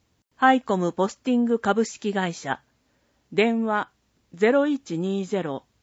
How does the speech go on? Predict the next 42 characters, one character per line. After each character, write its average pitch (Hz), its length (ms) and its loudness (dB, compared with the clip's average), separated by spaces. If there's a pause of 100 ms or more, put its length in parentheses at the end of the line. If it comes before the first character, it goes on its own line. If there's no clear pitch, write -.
(140)
三 247 400 0
二 233 380 -4 (320)
八 262 400 -4
一 175 240 -8
五 175 280 -2
六。 175 400 -8 (840)
平 254 220 4
日、 220 440 -4 (320)
午 262 160 2
前 233 260 -2
九 254 140 -4
時 233 120 -4
か 175 140 -4
ら 151 240 -2 (120)
午 226 160 2
後 196 120 0
六 175 260 -2
時 202 140 -4
ま 143 160 -4
で。 143 220 -10 (1300)
掲 294 180 0
載 294 320 0
内 277 240 0
容 196 200 -2
に 180 140 -4
つ - 140 -10
い 202 140 -6
て 165 140 -6
の 143 160 -4
お 151 60 -8
問 190 240 -4
い 180 60 -4
合 175 120 -6
わ 175 100 -8
せ 160 180 -8
は、 151 220 -6 (640)
次 254 280 0
の 185 180 0
文 220 240 0
書 233 180 -4
名 175 260 -4
の 151 260 -4